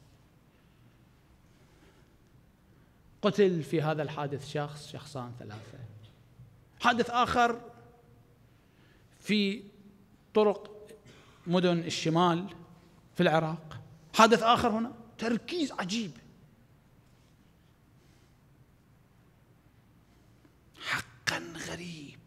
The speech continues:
كان غريب. يا أخي، في كل العالم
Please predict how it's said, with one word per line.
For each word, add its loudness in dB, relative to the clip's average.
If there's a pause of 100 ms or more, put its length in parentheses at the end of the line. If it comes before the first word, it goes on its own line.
(960)
كان -10 (100)
غريب. -16 (920)
يا -4
أخي، -4 (500)
في -2
كل 2
العالم 0